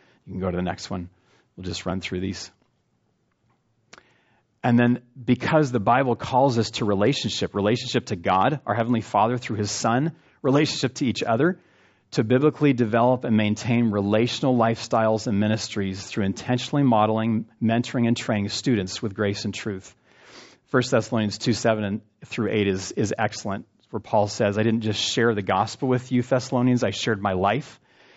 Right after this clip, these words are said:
And it's this whole idea of relationship that's built into God's word as the way to impact the heart.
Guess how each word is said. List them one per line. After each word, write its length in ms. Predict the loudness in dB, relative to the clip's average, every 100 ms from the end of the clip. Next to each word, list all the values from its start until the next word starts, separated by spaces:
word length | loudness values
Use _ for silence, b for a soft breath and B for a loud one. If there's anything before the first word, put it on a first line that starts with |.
| b b b
And 80 | -2
it's 80 | -2
this 140 | -4
whole 240 | -2 4 4
idea 280 | 4 2
of 60 | 2
relationship 560 | 4 2 2 -2 -8 -8
that's 160 | -8
built 340 | -2 0 0 -2
into 160 | -2
God's 320 | 0 0 -2
word 320 | -2 -2 -2 -8 b b b b
as 200 | 0 0
the 80 | 0
way 220 | 4 4
to 120 | 2 0
impact 500 | -2 0 -4 -4 -10
the 80 |
heart. 360 | -4 -2 -2 -8